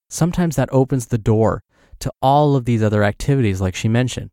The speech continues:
Maybe you've seen all those P ninety X infomercials and you're like, "Well, that's stuff I could do at home with very little equipment." Try it. Have somebody buy that for you as a gift, and that could open the door to try Insanity, another at-home D V D workout.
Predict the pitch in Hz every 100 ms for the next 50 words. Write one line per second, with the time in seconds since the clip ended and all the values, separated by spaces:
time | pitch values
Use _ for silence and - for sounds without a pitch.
0 | _ _ _ _ _ _ 123 147 196 175
1 | - 160 143 143 - - - 139 139 135
2 | 123 - 127 - 123 104 - 98 92 90
3 | 92 85 - 120 123 123 123 - _ _
4 | _ 175 190 208 - - - 160 151 151
5 | 135 131 127 - 139 156 160 151 113 104
6 | 127 139 127 120 120 - 127 156 165 -
7 | _ _ _ _ _ - 156 160 123 -
8 | _ _ - 127 - 170 160 120 135 135
9 | 110 - 123 120 120 117 104 120 120 143
10 | - - _ _ _ _ 127 123 139 -
11 | 143 135 - 131 117 117 117 123 - _
12 | _ _ 139 - 127 127 127 - 139 139
13 | 110 92 92 113 117 110 - 104 101 104
14 | 98 98 92 95 98 98 - 92 80